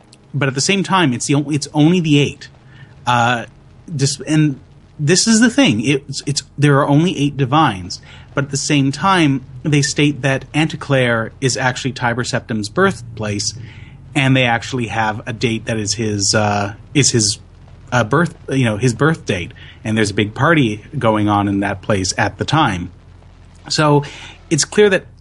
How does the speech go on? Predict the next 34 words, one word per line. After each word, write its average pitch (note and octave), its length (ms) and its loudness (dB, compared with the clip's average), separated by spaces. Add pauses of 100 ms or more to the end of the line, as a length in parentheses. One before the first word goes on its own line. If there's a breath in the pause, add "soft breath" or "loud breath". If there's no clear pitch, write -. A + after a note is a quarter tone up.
at C#3+ 260 -2
this C#3 380 -2
point C#3+ 500 0
in, A#2 520 -2 (760)
in C3+ 200 4
the A2+ 60 0
game, C3+ 420 2 (600 loud breath)
Tiber G#3+ 280 0
Septim F#3 480 -2
wasn't D3 280 0
actually C#3 380 -2
meant B2+ 400 -2
to - 80 -10
be B2+ 240 -2
a A2 40 -2
divine. G#2 460 0
He B2 120 0
wasn't C#3 340 4
meant C3 300 0
to - 100 -16
be G#2 140 -6
a F#2+ 40 -8
god. G2 440 0
This A2+ 180 -2
is C3 120 -2
something A#2+ 300 0
that A2+ 160 0
was A2 180 -4
added A2+ 320 0
to A#2 80 -10
the G#2+ 100 -4
series G2+ 440 -4
later G2 300 -2
on. G2 340 2